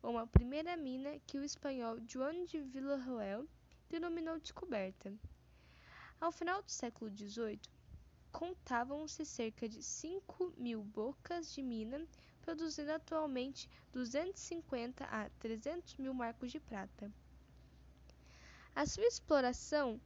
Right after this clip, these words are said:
em grande escala foi possibilitada pela descoberta em mil quinhentos e sessenta e três de jazidas de mercúrio em Huancavelica. O sistema de exploração mineira era baseado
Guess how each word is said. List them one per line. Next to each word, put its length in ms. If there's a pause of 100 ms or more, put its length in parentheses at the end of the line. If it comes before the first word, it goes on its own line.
(300)
em 160
grande 300
escala 500
foi 220
possibilitada 1080
pela 300
descoberta 840
em 300
mil 240
quinhentos 640
e 140 (240)
sessenta 480
e 80
três 500 (440)
de 160
jazidas 880
de 160
mercúrio 800
em 320 (460)
Huancavelica. 1500 (560)
O 80
sistema 540
de 120
exploração 580
mineira 520
era 200
baseado 840